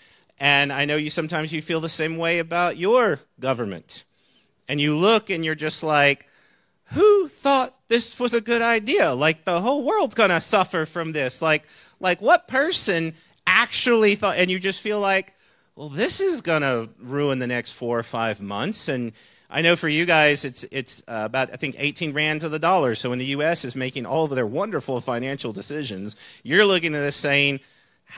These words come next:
"What the, what is this gonna do to us?" And all of a sudden, you're, you just, we just live in a world where from the, from the, the stage of international politics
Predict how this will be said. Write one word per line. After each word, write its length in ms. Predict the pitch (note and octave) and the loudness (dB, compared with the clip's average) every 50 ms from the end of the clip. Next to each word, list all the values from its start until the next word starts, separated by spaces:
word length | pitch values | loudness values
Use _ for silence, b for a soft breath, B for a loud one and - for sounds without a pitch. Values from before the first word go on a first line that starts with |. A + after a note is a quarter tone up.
| B _ | B _
"What 320 | - F#2 A#2 E3+ G#3+ _ - | -18 -10 -6 -6 -6 _ -8
the, 140 | G#3+ G#3 - | -12 -10 -8
what 140 | C#3+ F#3+ | -8 -6
is 120 | A3 A3+ G#3+ | -6 -4 -4
this 120 | G3+ F#3 | -6 -4
gonna 220 | - F#3 F3+ E3+ E3 | -4 -2 -2 -2 -2
do 100 | F#3+ D#3+ | 0 0
to 100 | A#2+ A#2+ | 2 2
us?" 480 | G3 C#4+ - - - - - - - _ _ _ _ _ _ _ _ _ _ _ _ _ _ _ _ _ _ _ _ _ _ _ _ _ _ _ _ - | 2 0 -2 -4 -6 -8 -8 -8 -10 _ _ _ _ _ _ _ _ _ _ _ _ _ _ _ _ _ _ _ _ _ _ _ _ _ _ _ _ -10
And 100 | A2 C3 | -4 0
all 80 | D3 D#3+ | 2 2
of 80 | D#3+ D#3+ | 2 2
a 60 | D#3+ | -2
sudden, 360 | - - E3 E3+ E3+ D#3+ D3 | 0 2 2 2 2 2 0
you're, 140 | C#3 C3+ C3+ | -4 -2 -2
you 340 | C3 B2+ G#2+ B2 B2+ B2+ A#2 | -2 -4 -6 -8 -8 -8 -8
just, 320 | A2 D3+ C#3 - B2 - | -8 -10 -10 -10 -14 -14
we 100 | - E3 | -14 -10
just 180 | D3 D3+ C#3+ - | -10 -8 -8 -8
live 180 | B2+ D3+ E3 E3 | -8 -8 -6 -6
in 60 | D3 | -6
a 60 | C3 | -6
world 400 | C3 C#3+ F3 F3+ D3+ B2 A2+ A#2+ | -4 -4 -2 0 0 0 -2 -2
where 340 | B2+ B2+ C3 B2+ B2+ B2 b b b b b b b _ _ _ _ _ | -2 0 2 2 0 0 b b b b b b b _ _ _ _ _
from 320 | - D#3+ D#3 D3+ D3 C3 | 0 2 2 2 2 0
the, 300 | C#3 C3 B2 B2 A#2+ - | 0 2 2 0 0 -4
from 220 | - - D3+ C3 B2 | -6 -6 -4 -4 -2
the, 200 | B2 A2+ A2+ A2 - - _ _ _ _ _ | -2 -2 -2 -4 -8 -20 _ _ _ _ _
the 140 | - A#2 A2+ | -8 -8 -6
stage 760 | - - - - - F3 F3+ F#3 G3 G3+ G3+ G3+ G3 E3+ E3 | -6 -6 -6 0 4 6 6 8 8 6 6 4 2 -2 -4
of 100 | C#3 C3+ | -6 -6
international 560 | - D#3 E3+ F3 E3+ E3+ E3 E3+ - D#3 C#3 | -4 -4 -2 -2 0 0 0 -2 -2 -6 -6
politics 720 | C#3 E3 D#3 E3+ F3 F#3 - G#3 G3 F#3 - - - - | -2 0 0 0 0 0 -2 -2 -4 -4 -4 -8 -12 -12